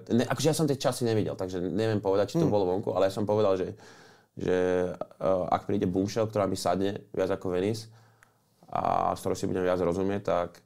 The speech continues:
Speaker 1: tak proste ja ju vymením, alebo teda pôjdem si dru-, pôjdem inou cestou.
Speaker 2: Hm.
Speaker 1: Ale nestalo sa.
Speaker 2: Hm.
Speaker 1: No a potom, ako bežal čas, sme sa začali viacej spoznávať, viacej sme sa začali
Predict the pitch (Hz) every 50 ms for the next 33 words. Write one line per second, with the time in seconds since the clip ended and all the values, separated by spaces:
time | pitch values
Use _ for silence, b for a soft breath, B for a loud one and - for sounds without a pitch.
0 | _ _ _ _ _ _ _ _ - 82 82 - - 82 82 - - - 87 85
1 | 85 85 85 85 - - - _ _ _ _ _ _ - 87 82 - - _ _
2 | - - - - 90 90 87 90 101 107 98 85 82 82 85 85 85 85 82 85
3 | 87 87 85 82 - 87 87 90 87 82 - 87 82 - 90 87 85 - - -
4 | 90 90 90 90 92 90 87 85 - - - - - - - - 143 139 127 113
5 | - - 90 87 90 92 92 - 101 92 95 - - - - b b b b b
6 | 135 131 120 117 - - - _ _ - 95 92 90 - 101 101 107 107 107 -
7 | 104 113 113 120 113 110 110 - 82 85 87 87 90 90 85 - 95 87 85 -
8 | 92 90 85 87 85 - 92 - - 80 80 80 87 85 87 85 82 85 85 87
9 | - 85 82 - 90 82 90 85 90 87